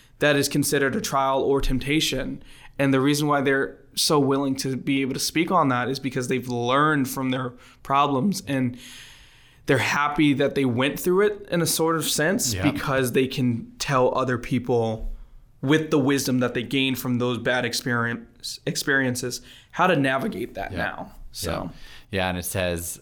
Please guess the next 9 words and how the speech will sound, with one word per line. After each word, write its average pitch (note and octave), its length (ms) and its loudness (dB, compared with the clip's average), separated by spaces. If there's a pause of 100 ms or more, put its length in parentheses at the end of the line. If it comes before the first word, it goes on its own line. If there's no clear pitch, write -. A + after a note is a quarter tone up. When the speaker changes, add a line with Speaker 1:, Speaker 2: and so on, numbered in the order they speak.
Speaker 2:
uh, E2+ 360 -8
the F#2+ 80 -8
perseverance F2 560 -4
of F2 60 -12
faith, E2+ 240 -6
like, E2+ 120 -12
this - 140 -10
idea F2 480 -4
that E2 480 -6